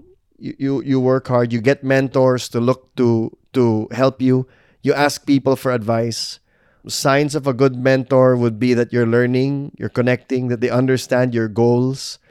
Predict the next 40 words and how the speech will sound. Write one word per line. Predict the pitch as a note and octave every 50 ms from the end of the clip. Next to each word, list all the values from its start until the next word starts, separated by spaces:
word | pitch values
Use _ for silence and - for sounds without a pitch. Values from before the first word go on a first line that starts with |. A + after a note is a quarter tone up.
| _ _ _ _ _ _ _ -
Not | - C#3 C#3+ D#3 E3+ -
every | D3 D3 D3+ C3+ D#3 D3+
mentor | C#3 C#3 C#3 C#3 B2+ D3 C#3
is | A#2+
the | - A#2+
same, | - - B2+ D3+ G3 A#3 C4 -
and | - C3
not | C3 C3+ D3 -
everyone | D3+ C3+ C3+ D3 D3 C#3+ C#3
needs | C#3+ D3+ C#3 -
to | D3+ C3+
have | C3+ D3 D3 C#3+
the | D3
same | C#3+ - E3+ F3 F3+
mentor. | F#3 F4 F4 B3+ - A2+ G2+ - - - _
You | - A2+ A2+
know, | B2 D3
some | D#3+ - D#3 D3+ D3
people, | C#3+ D#3 D#3 D3 - D3+ D3 C#3+ C#3 C3+ C3 C3 -
you | D3+
know, | C#3 B2+ B2+
those | B2+ B2 B2
of | C#3+ C3+
you | C#3 C3
listening | B2+ B2+ B2+ C3 B2+
to | A#2+ C3
our | B2+ A#2+
podcast | - B2+ A#2+ A#2+ A2+ - C3 B2 A2+ - A#2+
regularly, | A#2+ A#2+ A#2 B2+ B2 A#2+ A#2+ A#2 B2 B2+ B2 A#2+ _ _ _ _ _ _ _ _ _ _
something | - - - D3+ C#3+ C#3+ C#3+ D#3+ D3+
about | C#3+ A#2+ B2 B2+ C3+ C3+ -
us | B2 B2+ B2 -
resonates | C3 D3 F3 F3 A#3+ A3+ F3 C3 -
with | - A2+ G2 G#2
you, | G2 G2 -
and | A2 B2 C3+
we're | C#3 C#3+ C3+
happy | F3 F#3+ G#3 - G3
about | D3 A#2 A2 G#2+ -
that. | - G2 -